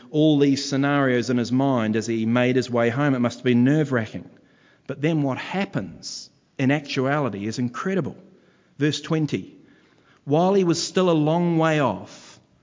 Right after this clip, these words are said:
his father saw him." It doesn't say this in the parable, but I'm convinced his father saw him because his father was looking out for him.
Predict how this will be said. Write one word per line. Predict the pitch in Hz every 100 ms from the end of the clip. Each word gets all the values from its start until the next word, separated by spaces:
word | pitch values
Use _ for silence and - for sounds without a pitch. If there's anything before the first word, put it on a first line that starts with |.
| _ _ _ _ _
his | 113 -
father | 139 131 120
saw | - 113 98
him." | 87 - _ _ _ _ _ _ _ _ _ _ _ _ _ _ _ _ - _ _ -
It | 131
doesn't | 180 151
say | - 170
this | 151 120
in | 131
the | 113
parable, | 139 117 107 107
but | 127
I'm | 143 135
convinced | - 120 123 113 -
his | 110
father | - 123 107
saw | - 120 107
him |
because | 101 113
his | 104 -
father | 120 110 98
was | 98
looking | 110 110 107
out | 104 -
for | 90 82
him. | 92